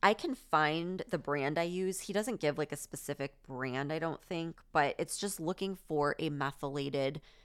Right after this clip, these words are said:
vitamin instead of the regular. And this is for people with the M T F H R. So, like, if you're into the biohacking stuff and you have the genetic test, um, I would recommend looking into that. And again, like,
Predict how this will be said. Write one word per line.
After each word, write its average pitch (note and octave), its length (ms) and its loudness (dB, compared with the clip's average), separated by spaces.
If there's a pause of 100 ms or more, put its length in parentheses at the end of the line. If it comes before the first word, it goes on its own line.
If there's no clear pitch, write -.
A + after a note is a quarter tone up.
(240)
vitamin C3 680 4 (380)
instead D#3 380 6
of D3 80 6
the D3+ 80 2
regular. B2+ 560 2 (400)
And D3+ 640 6
this E3 200 0
is E3+ 120 -4
for F3 120 0
people D3+ 280 -2
with C#3+ 120 0
the - 140 -2
M C#3 160 0
T - 180 -4
F C3 200 2
H C3 200 -2
R. C2+ 240 -2
So, - 240 -2
like, C#3+ 460 0 (220)
if E3+ 160 0
you're F3 180 4
into G#3+ 220 6
the G3 80 4
biohacking F#3 760 4
stuff F3 380 2
and C#3+ 100 -4
you D3 80 -4
have D#3 280 0
the D#3+ 80 0
genetic D3 420 -2
test, - 720 -2
um, C#3 520 4 (680)
I D3 300 8
would D3 220 -2
recommend D#3 420 0
looking D3+ 280 -6
into D3+ 200 -4
that. F#3+ 400 2
And D#3 100 0
again, C#3+ 420 0
like, C3+ 360 -2